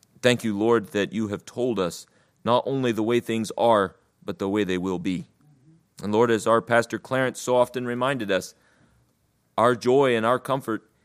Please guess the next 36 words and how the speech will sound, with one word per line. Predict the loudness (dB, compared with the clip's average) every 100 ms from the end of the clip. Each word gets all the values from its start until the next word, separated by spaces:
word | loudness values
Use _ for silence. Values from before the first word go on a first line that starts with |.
| _
is | -8 -6 -6
in | -8 -6
the |
fact | -4 -2 -2 -4
that | -10
things | -8 -10 -8
will |
not | -2 -2
always | -2 -4 -4
be | -4 -6
the | -6
way | -6 -6
they | -6
are. | -6 -10 -12 _ _ _ _ _ _ _ _ _ _ _ _ _
This | -2 -2
sinful | -2 -4 -2 -2 0
world | 2 2 0
will |
not | 0 0 2
always | 2 2 2
be | -2 -8
full | -4 -2
of | -4
sin. | -4 -2 -2 -4 _ _ -10
You | -6
will |
make | -4 -6 -6
a |
new | -6 -6
one. | -8 -12 _ _ _ _ _ _ _ -4
Oh |
Lord, | 2 2 2
the, | -2 -6 -8 -16 -12
the | -6 -6
dying | -2 0 2 2 -2 -6 _ _ _
process | 4 4 4 0 -2 -4